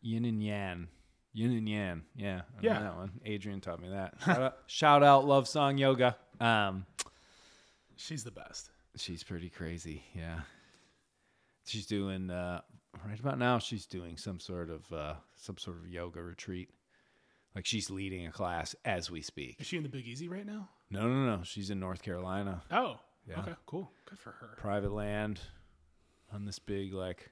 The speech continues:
Speaker 1: commune th-, sort of thing. Very interesting.
Speaker 2: Very
Speaker 1: Yeah, yeah.
Speaker 2: interesting. Very interesting.
Speaker 1: Miss ya. Miss you, babe. All right, so back to Lewis and Clark real quick.
Speaker 2: Yeah.
Speaker 1: How insane would it have been? I mean, I was just in the woods,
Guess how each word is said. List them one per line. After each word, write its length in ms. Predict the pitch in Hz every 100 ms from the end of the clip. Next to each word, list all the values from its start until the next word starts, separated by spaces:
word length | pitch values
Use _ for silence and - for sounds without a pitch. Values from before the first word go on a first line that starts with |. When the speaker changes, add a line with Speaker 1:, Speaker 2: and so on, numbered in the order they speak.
| -
Speaker 1:
commune 560 | 110 104 107 107 110
th-, 280 | 110 107 101
sort 160 | 117 104
of 60 |
thing. 240 | 95 107 110 - - - - _ _ _
Very 220 | 113 131
interesting. 400 | 151 - - 80 -
Speaker 2:
Very 120 | 151
Speaker 1:
Yeah, 60 | 160
yeah. 60 |
Speaker 2:
interesting. 400 | 170 - 110 151 - _ - _ _
Very 240 | 151 151
interesting. 400 | 160 151 143 143 127
Speaker 1:
Miss 280 | 143 156 -
ya. 220 | 151 131 -
Miss 240 | 156 156 -
you, 60 | 143
babe. 240 | 139 135 - - - - - - - -
All 80 | 170
right, 160 | 131
so 380 | - 180 123 87 -
back 300 | 160 151 175 -
to 220 | 185 156
Lewis 320 | 143 156 143
and 100 | 127
Clark 340 | - 139 135 120
real 140 | 95
quick. 360 | - 95 98 170
Speaker 2:
Yeah. 320 | 233 208 151 - - - - - -
Speaker 1:
How 360 | - 160 170 180
insane 680 | 156 135 - 160 175 175 175
would 140 | 165
it 40 | 139
have 100 | 127
been? 160 | 139 120
I 60 | 131
mean, 280 | 143 131 107 _ _ _ - - _
I 60 | 131
was 120 | 151
just 280 | - 156 139
in 80 | 127
the 80 | 107
woods, 400 | 78 - -